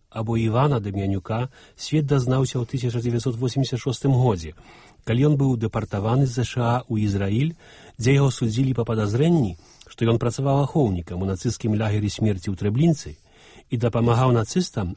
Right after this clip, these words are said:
у масавым забойстве габрэяў, абслугоўваючы, між іншым, дызельныя рухавікі, якія падавалі атрутны газ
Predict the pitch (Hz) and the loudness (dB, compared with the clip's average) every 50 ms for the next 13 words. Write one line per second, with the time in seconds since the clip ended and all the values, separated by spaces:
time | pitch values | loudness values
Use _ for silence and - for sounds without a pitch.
0 | _ _ - 107 107 117 127 - 143 135 135 123 117 117 110 110 107 104 - - | _ _ -6 -2 0 0 0 0 0 2 2 2 2 2 0 0 -2 -2 -2 -4
1 | 127 117 131 135 123 131 110 87 76 73 - - - - - - - - 120 - | -2 -2 0 0 0 0 0 0 -4 -8 -14 -18 -18 -12 -12 -10 -10 -8 -8 -8
2 | - - 117 95 95 123 147 156 143 139 135 - - 131 127 120 113 123 127 117 | -4 -2 -2 2 2 4 4 4 2 0 0 0 0 0 2 2 4 2 2 2
3 | - 123 113 107 110 110 107 113 113 113 113 113 110 110 110 107 - 123 113 113 | 0 -2 -2 0 0 0 0 0 0 2 2 2 2 2 0 -2 -2 -2 -2 -2
4 | 120 - - 107 78 - - - - - - - - 101 - 117 101 - - 98 | -2 -2 -4 -8 -8 -8 -14 -20 -20 -20 -14 -8 -8 -4 -2 -2 -2 -2 -2 -2
5 | 101 104 110 131 139 135 127 113 107 - 113 123 117 - 120 104 92 104 120 143 | 0 2 2 2 2 2 2 0 -2 -2 -2 -4 -2 0 0 0 2 2 0 -2
6 | - - | -2 -6